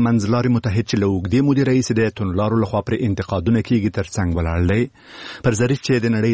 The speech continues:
له شپږو قدرتونو سره یې په دوه زره پنځلسم کال اټومي تړون لاسلیک کړی، تیر کال له دې تړونه د واشنګټن تر وتلو وروسته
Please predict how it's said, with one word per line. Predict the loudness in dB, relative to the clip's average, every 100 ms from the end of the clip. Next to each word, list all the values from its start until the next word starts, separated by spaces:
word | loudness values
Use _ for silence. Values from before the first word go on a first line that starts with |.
| 0
له | -2
شپږو | 0 0 0 -2
قدرتونو | -4 -2 -2
سره | 0 0
یې | 0 -2
په |
دوه | -2 -2
زره | -2 -2
پنځلسم | -2 -2 0 0 2
کال | 0
اټومي | 0 -2 0 0
تړون | 0 0 -2
لاسلیک | -4 -4 -2
کړی، | 0 0 2
تیر | -2 0
کال | -4 -2
له | 0
دې | 0 0
تړونه | 2 2 2
د | 0
واشنګټن | -2 -2 0 0
تر | 2
وتلو | 0 2 2
وروسته | 2 2 -2